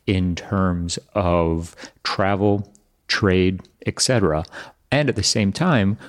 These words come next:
there's a different level of information flow,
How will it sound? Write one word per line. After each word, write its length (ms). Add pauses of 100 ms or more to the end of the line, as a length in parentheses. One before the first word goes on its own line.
(120)
there's 320
a 200
different 460
level 220
of 120
information 640
flow, 380